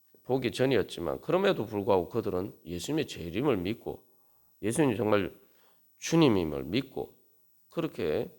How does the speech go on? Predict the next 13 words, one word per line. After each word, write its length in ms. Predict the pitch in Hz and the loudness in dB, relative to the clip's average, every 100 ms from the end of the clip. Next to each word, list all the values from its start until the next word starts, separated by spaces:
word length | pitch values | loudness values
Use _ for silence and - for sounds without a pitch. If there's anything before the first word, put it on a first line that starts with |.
| _ | _
신앙생활을 640 | - - 95 104 98 78 73 | -12 -4 -2 -2 -4 -6 -8
했어요. 180 | - - _ | -14 -20 _
근데 140 | 175 147 | -2 0
우리에게는 760 | 107 135 190 143 104 98 - - | 2 2 2 2 2 0 -4 -4
그들보다 540 | - 123 - 80 80 | -2 0 0 -2 -2
더 100 | 92 | -8
큰 180 | - - | -8 -8
증거가 460 | - 127 226 - 76 | -4 -4 -4 -4 -4
있죠. 340 | - _ - - _ _ _ _ _ _ _ _ _ _ _ _ _ _ _ _ _ _ _ _ _ - - - | -6 _ -20 -20 _ _ _ _ _ _ _ _ _ _ _ _ _ _ _ _ _ _ _ _ _ -20 -18 -4
그래서 280 | 160 156 156 - - _ _ _ _ - | 2 4 2 -2 -20 _ _ _ _ 0
그 520 | 151 143 131 113 - - _ _ _ _ _ _ _ _ - | 6 8 8 4 0 -10 _ _ _ _ _ _ _ _ -10
이제 460 | 123 117 131 202 - - _ | 2 4 6 2 -6 -20 _
예수님이, 840 | 107 127 185 160 120 101 98 - | 2 2 4 6 6 4 2 0